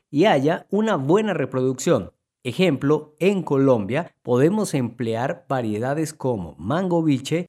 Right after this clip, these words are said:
Santa Marta Golden, Punto Rojo, entre otras. Muchas veces me preguntan si es ilegal, no es ilegal tener una planta en mi casa.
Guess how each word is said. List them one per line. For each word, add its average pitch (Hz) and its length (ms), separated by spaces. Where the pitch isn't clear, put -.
Santa 110 360
Marta 156 380
Golden, 156 540
Punto 202 400
Rojo, 160 560
entre 156 500
otras. 87 640
Muchas 190 320
veces 180 300
me 160 120
preguntan 135 840
si 120 260
es 127 160
ilegal, 135 760
no 123 420
es 165 240
ilegal 120 560
tener 110 300
una 131 240
planta 123 400
en 110 280
mi 95 120
casa. 139 640